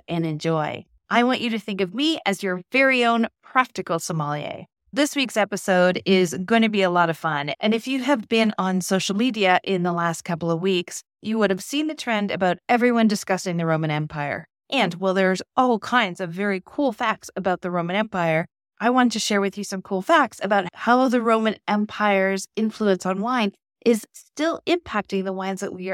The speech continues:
are enjoying in the glass. And so to do that, I picked out ten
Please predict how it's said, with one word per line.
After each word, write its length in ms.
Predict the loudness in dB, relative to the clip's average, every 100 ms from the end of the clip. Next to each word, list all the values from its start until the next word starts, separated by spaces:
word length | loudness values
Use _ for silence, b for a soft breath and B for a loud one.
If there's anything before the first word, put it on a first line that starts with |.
| -4
are 140 | -4
enjoying 640 | -4 -4 -2 -2 -2 -4 -8
in 240 | -6 -6
the 40 |
glass. 440 | -2 0 0 -4 -12 _ _ _ -4
And 200 | -2 -2
so 120 | -4
to 120 | -2
do 180 | 0 2
that, 200 | 2 0 -2
I 60 |
picked 280 | -4 -6 -2
out 180 | -2 -2
ten 400 | -8 -4 2 4